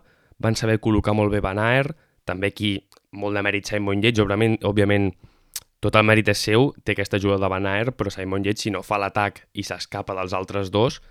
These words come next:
en el, en l'ascensió, això no serveix per res. I jo, com a nota negativa, no em va agradar l'actitud de,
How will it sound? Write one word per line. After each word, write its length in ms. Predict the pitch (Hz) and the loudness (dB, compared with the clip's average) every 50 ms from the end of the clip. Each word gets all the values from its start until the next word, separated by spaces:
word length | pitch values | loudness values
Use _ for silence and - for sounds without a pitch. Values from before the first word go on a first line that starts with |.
| - - - - | -20 -20 -10 -6
en 200 | 95 92 92 90 | -6 -4 -2 -2
el, 240 | 90 90 87 90 - | -2 -2 -4 -4 -6
en 160 | 92 92 92 92 90 | -6 -6 -6 -6 -6
l'ascensió, 600 | 92 92 - - 95 95 - - 98 98 113 147 - _ _ _ _ _ _ _ _ _ _ - | -6 -8 -8 -8 -8 -8 -8 -4 -2 -2 -2 -2 -4 _ _ _ _ _ _ _ _ _ _ -4
això 240 | 104 104 - 165 139 | -2 2 4 4 4
no 60 | 120 | 4
serveix 240 | - 101 98 95 - | 2 0 0 0 -2
per 160 | - 98 98 | -4 -4 0
res. 240 | 110 117 110 92 - _ _ _ _ _ _ _ _ _ _ _ _ _ _ _ - | 2 2 2 2 -2 _ _ _ _ _ _ _ _ _ _ _ _ _ _ _ -4
I 400 | 135 131 135 139 139 139 139 135 | -2 0 0 0 -2 -2 -2 0
jo, 140 | 131 135 139 | 0 0 0
com 160 | - 139 143 | 0 0 0
a 60 | 127 123 | 2 0
nota 240 | 127 127 - 139 131 | 0 0 -2 -2 -2
negativa, 400 | 135 135 135 - 131 131 143 151 - - _ _ _ _ _ _ _ _ _ _ _ _ _ 131 | 0 0 -2 0 0 0 2 0 0 -4 _ _ _ _ _ _ _ _ _ _ _ _ _ 0
no 160 | 135 147 123 | 2 4 4
em 80 | 156 156 | 4 4
va 60 | 147 135 | 2 2
agradar 280 | 120 110 104 110 117 120 | 2 0 0 2 2 2
l'actitud 480 | 120 113 - - 101 - - 95 95 90 | 2 0 0 -2 -2 -2 -2 -4 -2 -2
de, 120 | 95 95 | -2 -2